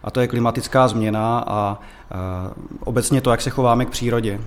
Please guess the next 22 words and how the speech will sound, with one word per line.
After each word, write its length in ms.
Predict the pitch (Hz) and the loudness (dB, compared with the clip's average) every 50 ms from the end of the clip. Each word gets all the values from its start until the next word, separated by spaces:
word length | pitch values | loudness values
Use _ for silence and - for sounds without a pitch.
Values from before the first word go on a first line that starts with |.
| - | -6
A 60 | - 104 | -2 -2
já 160 | 104 98 110 | 0 0 0
nemyslím, 460 | 110 117 117 123 - - 135 127 127 | 0 2 0 0 0 0 2 2 2
že 80 | 131 131 | 4 2
je 80 | 127 | 2
úplně 300 | 123 120 - 139 131 131 | 0 0 0 2 2 2
správné 540 | 127 - - 127 117 113 113 117 120 123 123 | 2 0 2 4 6 6 6 4 4 2 2
vozit 320 | 117 120 113 117 127 123 | 2 2 2 0 0 0
přes 240 | 127 - - 127 113 | -2 -6 -6 -6 -4
celý 280 | - - 131 127 127 123 | -2 -2 0 0 0 0
svět 460 | - - 123 120 117 120 120 - - - - - - - - - - - | 0 0 0 2 2 2 0 -4 -14 -18 -20 -20 -20 -20 -20 -20 -10 -4
nějaké, 600 | - 107 107 110 110 - 131 120 117 113 113 113 113 | 0 2 2 2 4 4 4 4 4 4 2 2 -2
eh, 280 | - - 92 98 98 98 | -6 -8 -8 -6 -4 -2
respirátory 680 | 113 120 - - - 117 113 113 113 - 127 120 123 | -4 -4 -2 0 2 4 4 4 2 2 0 0 2
a 100 | 117 117 | 2 2
roušky, 600 | 113 113 113 101 - - - 135 127 127 127 139 | 2 2 2 0 -2 -2 0 2 2 2 2 0
eh, 520 | 131 - - - - - - - - - - 101 104 101 101 101 101 107 - | -2 -8 -16 -20 -20 -20 -20 -20 -14 -10 -6 -4 -4 -2 -2 -2 -4 -4 -4
a 100 | - 104 | -6 -6
potom 340 | - - 113 - 123 120 120 | -6 -6 -4 -2 0 0 2
je, 340 | 120 120 117 113 113 113 110 | 2 2 2 2 2 0 -2
eh, 1000 | - - - - - - - - 98 101 98 98 98 95 95 95 - - - - - | -6 -12 -20 -20 -20 -16 -10 -8 -6 -6 -4 -4 -6 -6 -6 -8 -10 -10 -12 -8 -4
prodávat 680 | - 123 113 117 113 113 113 110 120 117 117 - - | -2 0 2 4 4 4 4 4 2 0 0 -2 -6